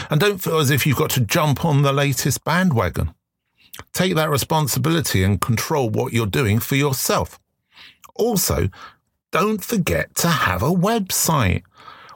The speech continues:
All of these other platforms are fantastic ways of directing traffic to that website. That really should be the center of your network, the center of your photographic universe.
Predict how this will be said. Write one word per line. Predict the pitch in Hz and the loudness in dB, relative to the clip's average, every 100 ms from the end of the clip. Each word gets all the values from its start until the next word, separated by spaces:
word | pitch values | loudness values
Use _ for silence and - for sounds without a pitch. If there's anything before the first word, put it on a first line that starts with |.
| _ | _
All | - 233 269 | -2 0 2
of | 220 | 0
these | 190 147 - | 0 0 0
other | 185 196 143 | 0 2 0
platforms | - 202 220 - 117 104 | -2 -2 -2 0 0 2
are | 135 | 0
fantastic | - 151 131 - 214 185 - 127 - | 0 0 0 0 0 0 -2 -4 0
ways | 156 120 | 0 2
of | 117 104 | 0 0
directing | 139 135 135 185 - - 120 | 0 0 0 -2 -4 -2 0
traffic | 98 104 92 143 - - _ - | 0 0 0 -2 -4 -10 _ -6
to | - 247 247 | 0 2 2
that | 190 131 120 | 0 -2 -2
website. | 101 95 85 - 87 - - - - | 0 0 -2 -2 -2 -2 -6 -14 -8
That | - 208 - | -2 -2 0
really | 190 247 262 113 87 | 0 2 2 0 0
should | - 120 | 0 0
be | 107 101 | 2 2
the | 92 | 2
center | - 139 123 107 - | 0 2 2 0 0
of | 101 92 | 0 0
your | 98 | 0
network, | 98 123 147 92 85 - - - | 2 2 2 0 0 -2 -14 -4
the | - | -2
center | 110 - 139 117 - 120 | 0 0 2 0 0 0
of | 101 | 0
your | 107 104 | 0 -2
photographic | 92 120 101 - 104 120 104 - - | 0 0 0 0 0 0 0 -4 -4
universe. | 101 113 107 80 80 104 - - | 0 2 2 2 0 0 -2 -6